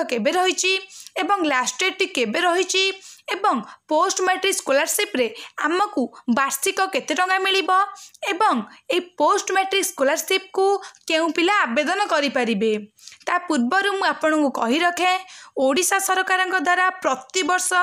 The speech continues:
ପିଲାମାନଙ୍କୁ ଅନେକ ଗୁଡ଼ିଏ ସ୍କଲାରସିପ୍ ପ୍ରଦାନ କରାଯାଉଛି। ଏହା ମଧ୍ୟରେ ଆପଣମାନଙ୍କର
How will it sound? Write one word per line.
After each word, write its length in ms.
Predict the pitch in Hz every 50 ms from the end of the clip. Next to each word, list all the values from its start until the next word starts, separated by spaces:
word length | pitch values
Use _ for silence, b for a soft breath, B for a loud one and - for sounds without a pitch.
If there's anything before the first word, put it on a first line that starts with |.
| 359 359 349
ପିଲାମାନଙ୍କୁ 600 | 294 302 339 349 359 359 359 359 359 349 359 381 359 320
ଅନେକ 260 | 277 262 294 339 359 294 277
ଗୁଡ଼ିଏ 180 | 349 311 - - -
ସ୍କଲାରସିପ୍ 520 | - 285 277 302 311 311 - 370 - - -
ପ୍ରଦାନ 260 | 285 262 240 339 339 359 349
କରାଯାଉଛି। 540 | 339 285 269 254 254 240 233 196 - - 226 226 226 226 - B B B B B B B B B 294
ଏହା 140 | 302 320 359 359 359
ମଧ୍ୟରେ 380 | 359 277 262 359 359 349 370 359 302
ଆପଣମାନଙ୍କର 600 | - - 330 339 359 359 359 359 359 339 359 359